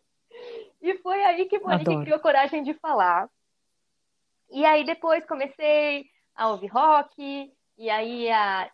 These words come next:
Speaker 1: juntei com meu primo, né? Foi assim que começou a banda, juntei com meu primo, fizemos uma banda de rock, gravamos um E P, abandonei toda a minha vida,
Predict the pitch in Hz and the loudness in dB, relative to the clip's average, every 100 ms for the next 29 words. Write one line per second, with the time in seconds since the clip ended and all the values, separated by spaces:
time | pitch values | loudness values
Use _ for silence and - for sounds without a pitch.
0 | 208 247 254 247 240 247 208 - 254 294 | _ -14 -6 -6 -6 -6 -8 -10 -12 -10
1 | 311 294 254 240 269 226 233 254 233 226 | -10 -10 -8 -8 -8 -10 -12 -14 -10 -12
2 | - 214 196 220 254 233 226 220 226 208 | -6 -8 -6 -8 -6 -10 -12 -12 -14 -14
3 | 190 _ 269 277 247 254 _ _ _ 262 | -20 _ -12 -12 -10 -14 _ _ _ -12
4 | 220 226 220 208 208 190 196 170 _ - | -8 -6 -8 -14 -12 -8 -10 -12 _ -6
5 | 214 262 240 - 202 220 214 233 220 208 | 0 2 2 -2 -8 -6 -6 -10 -12 -16
6 | 208 170 _ 254 240 208 247 220 240 247 | -16 -18 _ -4 -2 2 0 0 -4 -6
7 | 254 240 214 208 202 185 _ 233 247 226 | -8 -6 -6 -8 -20 -20 _ -14 -14 -10
8 | 233 | -10